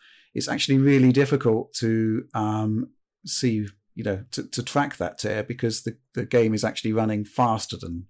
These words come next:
sixty frames per second. The frame times are lower than sixteen point seven. So yes, that does present problems. Um, but I do have, potentially have a solution to that, which I might talk to you about, uh, uh, later.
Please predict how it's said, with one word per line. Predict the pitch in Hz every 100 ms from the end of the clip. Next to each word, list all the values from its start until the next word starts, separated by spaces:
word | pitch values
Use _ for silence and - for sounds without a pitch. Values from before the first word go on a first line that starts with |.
| _
sixty | - - -
frames | 87 - 101 -
per | -
second. | - - 92 95 -
The | -
frame | 120 110
times | 107 104 104
are | 95
lower | 107 110 101
than | 95 90
sixteen | - 98 - 104
point | 98 92
seven. | - 98 98 101 - - - - - -
So | - 120 117
yes, | 117 127 101 -
that | 110 - -
does | 123 113 -
present | - 113 110 104 -
problems. | 113 - 117 110 110 - _ _ _ -
Um, | 104 113
but | -
I | 127
do | 131 214
have, | 151 -
potentially | - 143 - 110 104
have | 117
a |
solution | - 117 117 127 98
to | -
that, | 52 -
which | - -
I | 52
might | 52 -
talk | - -
to | -
you | 101
about, | 98 98 -
uh, | 104 90 - 110
uh, | 107
later. | 98 104 -